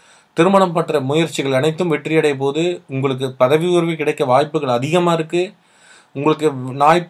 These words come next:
நாள்பட்ட நோட்கள், நா-, நோய்களிலிருந்து உங்களுக்கு விடுதலை கிடைக்க போகுது. பொருளாதார வகையிலும் பாத்தீங்கன்னா, உங்களுக்கு நல்ல ஒரு முன்னேற்றம்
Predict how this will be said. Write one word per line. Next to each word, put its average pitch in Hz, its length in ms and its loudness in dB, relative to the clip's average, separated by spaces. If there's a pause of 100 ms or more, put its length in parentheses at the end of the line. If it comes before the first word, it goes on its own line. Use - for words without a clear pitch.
நாள்பட்ட 160 580 2
நோட்கள், 165 480 0
நா-, 143 300 2
நோய்களிலிருந்து 165 640 2
உங்களுக்கு 131 340 -2
விடுதலை 160 320 0
கிடைக்க 151 260 -4
போகுது. 151 540 -6 (580)
பொருளாதார 214 520 10
வகையிலும் 208 360 4
பாத்தீங்கன்னா, 208 280 4
உங்களுக்கு 151 300 2
நல்ல 139 320 2
ஒரு 147 120 2
முன்னேற்றம் 127 600 -4